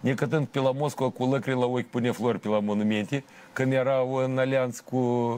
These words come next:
Dodon, și atunci monumentele sovietice erau ok, și cu Volodin, uh, Ședea la masă, discuta cu, uh, președintele Dumei de Stat. Eu vreau să-i spun că în Europa prostituatele sunt mai tare aparate decât la noi cetățenii,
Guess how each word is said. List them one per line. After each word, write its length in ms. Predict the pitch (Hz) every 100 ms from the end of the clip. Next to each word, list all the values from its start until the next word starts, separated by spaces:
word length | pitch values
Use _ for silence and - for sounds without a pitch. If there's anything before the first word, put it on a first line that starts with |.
| 104
Dodon, 460 | 131 120 131 127 127 - - - - -
și 100 | 117
atunci 400 | 107 143 131 -
monumentele 480 | 123 127 131 110
sovietice 420 | 117 120 120 110 117
erau 240 | 113 107
ok, 160 | 92 - 107 143 151 _ - - - - - - - -
și 120 | -
cu 80 | 120
Volodin, 640 | 113 123 139 139 120 110
uh, 920 | 107 101 95 92 85 80 71 62 50 50 - - - -
Ședea 300 | 95 95 135
la 120 | 87
masă, 380 | 98 165 170 101
discuta 540 | 82 - - 127 147
cu, 80 | -
uh, 640 | 110 101 95 90 85 73 76
președintele 580 | - 110 104 107 92 92
Dumei 280 | 92 95
de 120 | 82 80
Stat. 280 | - 76 - - - - -
Eu 120 | 120
vreau 140 | 170
să-i 160 | 196 170
spun 260 | 147 196 196
că 100 | 180
în 60 |
Europa 580 | 175 165 180 196 185 160 - - - -
prostituatele 680 | 160 160 - 196 190 175 170
sunt 120 | 170
mai 120 | 180
tare 240 | - 170
aparate 440 | 151 147 147 190 160
decât 200 | 143 -
la 100 | 151
noi 160 | 160 147
cetățenii, 600 | - - 131 98 71